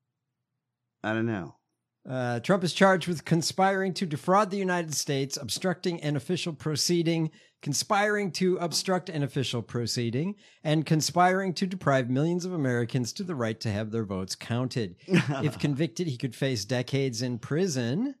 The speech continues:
Speaker 1: It's gonna be a unanimous fucking decision that there's no fucking immunity. And, and I want them to explain to me why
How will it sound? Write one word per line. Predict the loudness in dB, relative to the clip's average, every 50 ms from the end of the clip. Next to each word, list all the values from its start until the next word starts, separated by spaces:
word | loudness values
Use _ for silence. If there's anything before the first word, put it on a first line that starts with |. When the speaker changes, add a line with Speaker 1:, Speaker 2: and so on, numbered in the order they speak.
| _ _ _ _ _ _ _ _
Speaker 1:
It's | -8 -6 -6 0 2
gonna | 2 4 4 2 2
be | 2 4 4 4
a | 4
unanimous | 6 6 8 10 10 10 10 10 8 8 6 6 4 2 4
fucking | 6 6 6 6 4 0 0
decision | 0 0 2 2 2 2 4 2 2 2 4
that | 4 4 4
there's | 4 2 2 6
no | 6 6 6
fucking | 8 8 6 6 8 4 2
immunity. | 2 2 2 2 2 2 2 4 4 4 2 0 0 -6 -14 -16 0 4
And, | 4 4 6 6
and | 6 6 8 10
I | 10 10 10 10
want | 8 6 4 4 4 4
them | 6 6 6 6
to | 6 6 4
explain | 4 2 2 0 4 4 6 6 4 2
to | 0 2
me | 2 2 0 2
why | 6 8 10 12 12 12 10 10 6 4 2